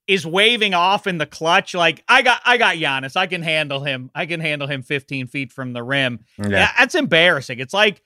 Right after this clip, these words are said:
Speaker 1: in those movies, you ever get really uncomfortable and embarrassed, like watching Superman get, or when, when Bane broke Batman's back in, uh, in Dark Knight Rises, you feel sad and embarrassed that your hero is being treated like that. There's
Speaker 2: I
Speaker 1: no
Speaker 2: didn't,
Speaker 1: dignity.
Speaker 2: but,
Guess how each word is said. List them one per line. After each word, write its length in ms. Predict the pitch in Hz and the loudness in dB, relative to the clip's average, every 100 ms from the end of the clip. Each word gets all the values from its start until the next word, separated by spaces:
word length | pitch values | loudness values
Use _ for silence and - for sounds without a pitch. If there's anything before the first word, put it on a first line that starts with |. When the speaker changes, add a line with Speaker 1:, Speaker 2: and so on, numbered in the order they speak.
| _ _ _ - | _ _ _ -4
Speaker 1:
in 160 | 208 | 0
those 200 | 202 190 160 | 0 0 -2
movies, 420 | 190 190 196 165 | 0 0 0 0
you 80 | 269 | 0
ever 100 | 294 | 2
get 160 | 262 - | -2 -2
really 360 | 147 160 180 | -4 0 2
uncomfortable 760 | 165 151 - 147 131 160 151 151 | 2 0 -4 -6 -4 -4 -2 -2
and 100 | 139 | -2
embarrassed, 540 | 131 123 131 131 131 | 0 2 4 2 -2
like 160 | 139 131 | -4 -4
watching 460 | 139 135 135 135 123 | -2 -2 -2 -4 -8
Superman 640 | - 143 127 139 131 131 | -4 -4 -2 0 2 2
get, 200 | 135 127 - | 2 -2 -2
or 240 | 147 131 - _ _ | 0 0 -4 _ _
when, 280 | _ 151 160 - | _ 0 0 2
when 200 | 165 147 | 0 4
Bane 520 | 190 208 214 220 196 | 4 6 4 2 -2
broke 500 | 143 160 165 165 _ | -2 0 2 0 _
Batman's 640 | 143 147 160 147 147 131 113 _ _ | 0 0 -2 -2 -2 -4 -12 _ _
back 440 | - 127 135 - _ _ _ _ _ | -2 0 0 -2 _ _ _ _ _
in, 280 | 151 147 139 | -2 -2 0
uh, 300 | 135 131 135 | 0 0 -2
in 140 | 156 131 | -4 -4
Dark 280 | 135 135 127 | -2 -2 -2
Knight 200 | 139 123 | -4 -4
Rises, 440 | 127 139 135 135 | -2 -2 -4 -8
you 60 | 151 | -8
feel 240 | - 190 | -4 -6
sad 480 | - - 170 160 147 | -6 -2 2 4 2
and 80 | 131 | -2
embarrassed 600 | 120 135 135 113 98 - | -2 2 2 0 -6 -12
that 160 | 131 | -10
your 140 | 131 117 | -10 -8
hero 440 | 156 147 123 110 | -4 -2 0 -2
is 140 | 107 90 | -6 -4
being 240 | 123 110 | -4 -4
treated 360 | - 139 123 107 | -4 -2 -2 -4
like 220 | 101 98 | -8 -6
that. 160 | 104 | -8
There's 160 | 117 113 | -6 4
Speaker 2:
I 40 | |
Speaker 1:
no 60 | 131 | 6
Speaker 2:
didn't, 360 | 131 127 135 131 | 8 8 4 4
Speaker 1:
dignity. 180 | 104 107 | 2 2
Speaker 2:
but, 200 | 95 | -2